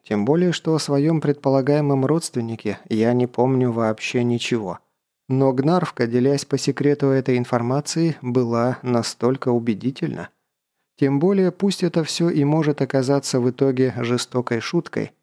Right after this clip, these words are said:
передо мной шанс узнать о моем прошлом. Что-то помимо моих летных навыков, собранных у друзей и знакомых денег, и алва-экспериментатора,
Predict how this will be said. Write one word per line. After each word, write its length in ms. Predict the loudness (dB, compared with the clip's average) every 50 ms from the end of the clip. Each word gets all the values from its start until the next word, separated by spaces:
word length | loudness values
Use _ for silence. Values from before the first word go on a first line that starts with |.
| _ _ _ _
передо 360 | -2 0 0 2 2 2 0
мной 360 | 0 0 0 2 0 0 0
шанс 580 | -4 -8 -6 -2 0 0 0 0 -2 -6 -10 _ _ -2
узнать 460 | -2 -2 -2 -2 -2 -4 -4 -4 -4 -4
о 40 |
моем 300 | -2 -2 -2 0 -2 -2
прошлом. 500 | -2 -2 -2 -2 -2 -2 -6 -6 -8 -8 _ _ _ _ _ _ _ _ _ _ _ _ _ _ _ _
Что-то 400 | -16 -14 -2 -2 -2 0 0 -2
помимо 480 | -2 0 2 2 4 4 2 2 0 0
моих 280 | 0 0 0 0 0 2
летных 420 | 2 0 2 0 0 -2 -2 0
навыков, 580 | 0 2 2 4 4 2 2 2 -2 -2 -2 -8 _
собранных 640 | -14 -2 0 0 0 2 2 2 2 0 0 -2 -2
у 60 | -2 -2
друзей 460 | 0 0 0 0 2 2 2 2 2
и 20 |
знакомых 580 | 0 0 -4 -4 -2 -2 -2 -2 0 -2 -4 -2
денег, 460 | 0 0 0 2 2 0 -2 -4 -14 _ _ _ _ _ _ _ _
и 280 | -2 0 2 2 0 0 0
алва-экспериментатора, 1600 | 2 2 4 4 4 4 2 0 0 0 -2 -2 -2 -2 -4 -2 0 2 2 2 2 0 0 0 0 0 0 -2 -4 -6 -6 -10